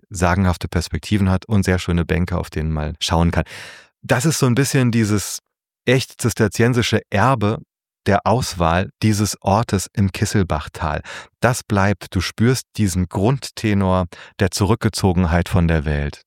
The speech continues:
Das Kloster umfängt dich, auch wenn da wahnsinnig viel los ist und wir da echt viel zustande bringen,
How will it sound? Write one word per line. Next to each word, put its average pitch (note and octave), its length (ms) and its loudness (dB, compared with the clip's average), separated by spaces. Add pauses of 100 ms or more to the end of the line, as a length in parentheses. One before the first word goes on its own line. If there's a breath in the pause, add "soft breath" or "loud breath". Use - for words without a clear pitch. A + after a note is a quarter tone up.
Das - 160 -4
Kloster G#2+ 360 0
umfängt A#2+ 440 -2
dich, - 160 -2
auch A2 160 -2
wenn A#2+ 100 2
da A2 160 2
wahnsinnig A#2 460 0
viel G#2 100 -2
los A2+ 260 -2
ist A2+ 120 -6
und G2 120 0
wir A#2 60 4
da G2 140 2
echt G2+ 340 -4
viel A#2 300 2
zustande G#2+ 440 0
bringen, F#2 280 0